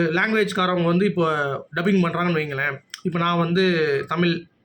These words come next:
நல்லா பேசுறேன் அப்படின்றது வச்சுப்போம். என்னுடைய சொந்த த-, லாங்குவேஜ் வந்து தமிழ் தான். இப்போ நான் வந்து தெலுங்குல பேசும் பொழுது, அந்த தெலுங்குக்கார மாதிரியே பேச முடியாது. கொஞ்சம் வந்து ஒரு சில வார்த்தைகள் வந்து பாத்தீங்கன்னா, ஸ்டைலா பேசுவோம். இப்போ ரஜினி பேசுறாருல, இங்க வந்து பேசும்போதே, "அப்படி, எப்படி?" அப்படின்றாருல, அந்த மாதிரிலாம் வந்து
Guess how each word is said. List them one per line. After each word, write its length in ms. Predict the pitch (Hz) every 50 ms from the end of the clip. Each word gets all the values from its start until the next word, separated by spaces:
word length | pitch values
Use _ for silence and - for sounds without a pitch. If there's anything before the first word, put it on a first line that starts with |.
| _ _ - -
நல்லா 220 | 156 160 165 156
பேசுறேன் 240 | 156 156 156 - 160
அப்படின்றது 560 | 151 139 139 147 151 143 160 175 170 160 156
வச்சுப்போம். 300 | - - 160 151 - -
என்னுடைய 440 | 147 151 160 156 151 151 151 143 139
சொந்த 240 | 139 160 160 156 156
த-, 160 | 156 156 - - _ _ - - - _ -
லாங்குவேஜ் 140 | 175 175 185
வந்து 220 | 175 160 165 190 190
தமிழ் 280 | 170 160 165 165 156
தான். 180 | 143 - - - _ _ _ _ - - - - -
இப்போ 140 | - 208
நான் 200 | 214 226 240 247
வந்து 180 | 254 233 196 226
தெலுங்குல 260 | 240 262 247 233 185
பேசும் 280 | 185 196 185 180 175 160
பொழுது, 280 | 151 147 147 165 214
அந்த 540 | 240 220 202 180 185 180 180 180 170 170 170 -
தெலுங்குக்கார 560 | 214 226 254 247 254 233 240 220 214 208 208
மாதிரியே 220 | 202 208 214 220
பேச 200 | 185 196 185 196
முடியாது. 380 | 180 160 143 139 135 123 - - - - - -
கொஞ்சம் 280 | 202 208 214 214 208
வந்து 200 | 208 214 208 220
ஒரு 160 | 208 196 196 185
சில 200 | 202 190 190 185
வார்த்தைகள் 460 | 185 190 196 180 190 185 185 180 180
வந்து 160 | 180 165 170
பாத்தீங்கன்னா, 200 | 160 175 185 180 185
ஸ்டைலா 260 | 175 170 180 175 143
பேசுவோம். 240 | 147 147 143 143 143
இப்போ 200 | 151 160 175 165
ரஜினி 360 | 175 220 233 226 196 170 185
பேசுறாருல, 380 | 170 156 165 156 139 143 147 147 143 - - _ _ _ _ _ _ _ _ -
இங்க 180 | 180 175 180
வந்து 160 | 180 185 190
பேசும்போதே, 520 | 170 185 185 180 180 175 185 208 233 226 -
"அப்படி, 540 | - 165 170 165 165 - - - - - - _
எப்படி?" 420 | - 160 170 156 147 156 143 - -
அப்படின்றாருல, 420 | 170 160 165 156 147 147 143 151
அந்த 200 | 160 156 165 180
மாதிரிலாம் 400 | 185 190 190 190 190 208 208 190
வந்து 400 | 180 170 165 160 180 220 - -